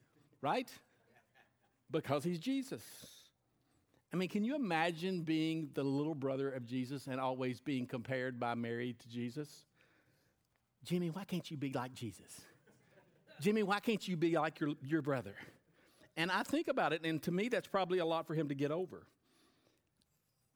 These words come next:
Because what we learn is this, that James wasn't even a follower of Jesus when Jesus was out preaching and teaching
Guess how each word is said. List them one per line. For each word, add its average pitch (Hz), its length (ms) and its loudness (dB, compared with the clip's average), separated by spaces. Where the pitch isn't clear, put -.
Because 165 280 -4
what 208 100 -2
we 170 120 -2
learn 170 260 -2
is 117 140 -6
this, 110 460 -8
that 151 160 0
James 214 520 2
wasn't 190 500 2
even 170 420 0
a 143 60 -4
follower 143 680 -2
of 123 120 -8
Jesus 123 360 -6
when 151 140 0
Jesus 147 360 0
was 139 140 -6
out 127 220 -2
preaching 139 340 -4
and 131 100 -2
teaching 123 540 -6